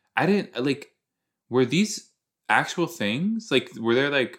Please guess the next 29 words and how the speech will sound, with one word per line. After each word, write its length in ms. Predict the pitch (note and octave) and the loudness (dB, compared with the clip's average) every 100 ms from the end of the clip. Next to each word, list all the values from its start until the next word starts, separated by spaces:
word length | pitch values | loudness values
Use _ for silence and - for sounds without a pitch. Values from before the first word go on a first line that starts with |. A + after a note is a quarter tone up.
| _ | _
hangout 520 | - G#2+ A#2 C3+ A2 | -12 -6 -2 -2 -2
bars, 800 | G#2 F#2+ A2 B2 C3+ C#3 - - - | 0 0 0 -2 -6 -10 -16 -18 -8
hangout 340 | A#2+ A#2 A#2 | -4 -4 -6
clubs 520 | - G#2+ G#2 A2+ A#2+ - | -6 -2 0 0 -4 -6
for, 140 | A#2 | -2
like, 280 | G#2+ F#2+ - | 0 0 -2
a-, 260 | G2+ - | -12 -10
young 440 | G#2+ G2+ G2 G#2+ A2 | -8 -4 -4 -4 -6
kids? 640 | - G2 C#3 F#3+ - - _ _ _ - | -6 -6 -6 -8 -14 -20 _ _ _ -6
I 80 | |
didn't, 240 | C3+ C#3 G2+ | -4 -2 -2
like, 180 | A#2 - | -4 -4
I 40 | A2 | -6
didn't 180 | B2 | -6
think 160 | B2 A#2 | -8 -10
those 180 | A#2+ - | -10 -8
were 240 | G#2 F#2+ _ _ _ _ _ _ - | -10 -10 _ _ _ _ _ _ -10
things. 540 | C#3 F#2+ - - - _ _ _ _ _ _ _ _ - | -8 -8 -10 -18 -20 _ _ _ _ _ _ _ _ -10
I 60 | |
didn't 160 | A#2 G#2+ | -6 -6
know. 360 | G#2+ - - _ _ _ _ _ _ _ _ G#2+ | -8 -10 -16 _ _ _ _ _ _ _ _ -10
Like, 160 | G2 | -8
we, 240 | G#2 C3 - | -4 -4 -4
I, 120 | A2 - _ | -10 -12 _
like, 160 | A2+ G#2 | -2 -2
a 60 | |
discoteca, 800 | F2+ A#2 - A2+ - A2 - - - | 0 -2 -2 -4 -4 -8 -8 -16 -10
you 160 | G#2+ | -6
know? 180 | G2+ G2 | -6 -6